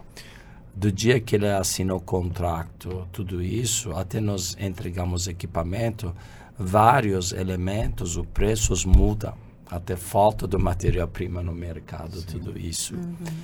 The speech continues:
Speaker 1: Só hoje nós não temos controle. Hoje até eu tenho que fabricar cinquenta toneladas desse produto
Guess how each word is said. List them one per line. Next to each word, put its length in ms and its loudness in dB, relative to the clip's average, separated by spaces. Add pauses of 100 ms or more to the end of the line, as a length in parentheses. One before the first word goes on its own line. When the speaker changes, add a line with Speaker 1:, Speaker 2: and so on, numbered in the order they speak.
(120)
Speaker 1:
Só 180 2
hoje 340 8
nós 220 0
não 100 2
temos 340 0
controle. 580 -4
Hoje 320 -4
até 340 -2 (460)
eu 240 -6
tenho 420 -4
que 40 -12
fabricar 600 0
cinquenta 600 -2
toneladas 760 -4
desse 400 -4
produto 800 -6